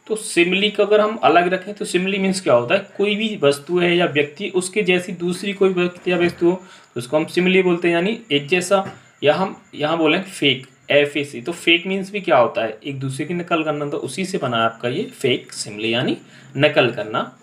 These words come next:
Next आपका literacy theft or forcing of an author's original book as heroes,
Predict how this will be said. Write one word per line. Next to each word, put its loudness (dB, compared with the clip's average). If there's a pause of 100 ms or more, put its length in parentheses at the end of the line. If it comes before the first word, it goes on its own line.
(1300)
Next 0
आपका 6
literacy -2 (140)
theft -4
or 4 (120)
forcing -6 (160)
of 4
an -2 (160)
author's -2
original -4
book -6
as -2
heroes, -8